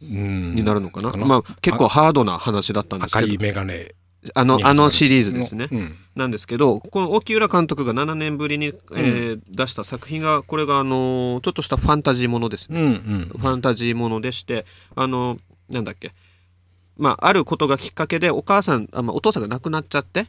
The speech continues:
Speaker 1: うん。
Speaker 2: で、お母さんが昔す、あのー、育った、あのー、四国の瀬戸内海の小さな島に、
Speaker 1: うん。
Speaker 2: えー、女の子、もも、ももという女の、小学校六年生の女の子とお母さんが引っ越すシーンから始まりまして、
Speaker 1: うん。
Speaker 2: そこに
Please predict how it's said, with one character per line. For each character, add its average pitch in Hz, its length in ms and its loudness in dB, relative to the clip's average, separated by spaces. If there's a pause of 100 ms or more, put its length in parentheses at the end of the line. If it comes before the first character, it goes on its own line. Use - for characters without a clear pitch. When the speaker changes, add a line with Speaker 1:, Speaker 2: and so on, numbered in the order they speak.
Speaker 1:
う - 20 -2
ん。 98 320 -2
Speaker 2:
で、 139 80 -2
お 123 100 -6
母 160 220 -8
さ 180 180 -6
ん 165 60 -4
が 120 140 0
昔 127 420 -4
す、 - 200 -12
あ 131 120 -4
の 117 540 -4
ー、 147 120 -2
育 143 80 0
っ 165 60 0
た、 - 300 -6 (100)
あ 113 140 -6
の 101 340 -8
ー、 - 100 -16 (120)
四 - 240 -2
国 104 120 -8
の - 120 -16 (640)
瀬 - 160 -10
戸 160 120 0
内 170 160 2
海 113 160 -2
の 98 40 -10
小 165 200 -4
さ 135 120 -6
な 107 80 -6
島 151 300 -2
に、 196 200 -4 (260)
Speaker 1:
う 113 40 -4
ん。 - 40 2
Speaker 2:
え 107 40 0
ー、 - 40 -6
女 160 240 -2
の 160 80 -8
子、 - 140 -10 (220)
も 131 160 2
も、 160 160 -2 (100)
も 135 140 0
も 147 140 2
と 104 100 -6
い 98 60 -4
う - 80 -8
女 120 220 -6
の、 117 40 -10
小 143 140 -6
学 135 120 0
校 127 120 -6
六 123 180 -6
年 151 140 -6
生 139 100 -8
の 107 80 -6
女 127 140 -6
の 143 100 -8
子 - 80 -10
と 107 100 -12
お 107 60 -10
母 151 160 0
さ 131 160 -8
ん 123 60 -8
が 151 180 -2
引 - 100 -10
っ - 80 -14
越 208 120 -2
す - 60 -8
シ - 120 -6
ー 98 40 -8
ン 90 40 -12
か 95 80 -12
ら 87 60 -18
始 95 200 -12
ま 98 120 -12
り 98 80 -12
ま 107 100 -14
し - 120 -14
て、 107 220 -2
Speaker 1:
う 107 40 -10
ん。 92 200 -10
Speaker 2:
そ - 140 -8
こ 214 120 2
に 202 140 0